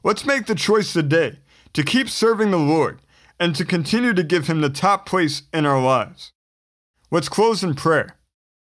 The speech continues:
Lord, we thank you that today you are our source.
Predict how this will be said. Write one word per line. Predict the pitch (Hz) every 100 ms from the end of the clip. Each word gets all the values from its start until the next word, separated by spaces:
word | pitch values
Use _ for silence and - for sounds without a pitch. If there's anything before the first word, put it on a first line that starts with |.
| _ _ -
Lord, | 170 240 208
we | 190
thank | 151 190 135
you | 135
that | 123 123
today | 143 139 190
you | 175 139 170 226
are | 196
our | 160
source. | 139 - 160 147 - -